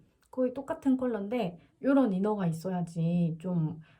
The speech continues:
다양하게 활용하기가 좋잖아요. 뭐 코트나 자켓이나 이런 거 안에 좀 다양하게 활용하고 싶어가지고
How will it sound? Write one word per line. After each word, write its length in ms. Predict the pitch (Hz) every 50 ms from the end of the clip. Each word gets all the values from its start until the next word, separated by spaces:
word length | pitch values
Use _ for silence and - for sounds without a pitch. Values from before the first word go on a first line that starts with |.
| _ _ -
다양하게 480 | - 220 240 269 269 247 220 196 196
활용하기가 560 | 196 254 262 285 285 254 247 196 190 170 170
좋잖아요. 640 | 165 - - - - 202 180 160 156 156 185 220 202
뭐 180 | 170 156 165 -
코트나 440 | - - - - - 320 302 262 233
자켓이나 800 | - 185 - - - 214 202 196 196 185 - 175 185 262 269 254
이런 240 | 208 190 202 208 202
거 80 | 180
안에 260 | 165 160 170 165 165 165
좀 140 | 170 175
다양하게 560 | 165 - 208 214 233 247 226 214 185 180 175 180
활용하고 460 | 196 226 254 262 247 233 214 180 180
싶어가지고 800 | 170 - - 226 214 196 175 - 160 170 - 247 226 180 -